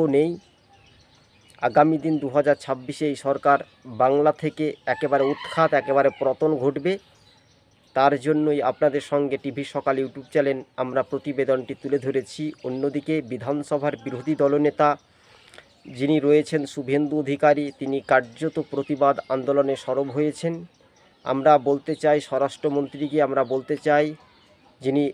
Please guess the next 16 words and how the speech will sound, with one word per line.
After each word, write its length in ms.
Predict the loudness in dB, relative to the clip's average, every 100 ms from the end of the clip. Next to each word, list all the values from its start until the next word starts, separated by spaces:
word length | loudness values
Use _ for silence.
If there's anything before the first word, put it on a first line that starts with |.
| -6 0
রাষ্ট্রপতি 640 | 2 0 -2 -4 -2 -4 0
রয়েছেন 420 | 2 0 0 -4 -4 -4
এবং 220 | 0 2 4
রাজ্যপাল, 540 | 2 0 -4 2 2 0 -4 -4
আপনাদের 440 | -2 0 2 0
কাছে 280 | 0 -2 -2 -4 0
করজোড়ে 420 | 0 0 0 2
আবেদন 360 | 2 2 0 0
করানো 280 | 0 2 0 -4
হচ্ছে, 320 | -8 -8 -8 -8 _ _ _ _
দ্রুত 320 | -14 -6 -4 -2 -2
গতিবেগে 560 | -2 -2 -2 -2 -2 -4 -6 -16 _ _ _ _ _ _ _ _ 0
এই 160 | 2 6
রাজ্যের 360 | 4 4 2 4
আইন 200 | 4 2
শৃঙ্খলা 440 | -4 -4 0 0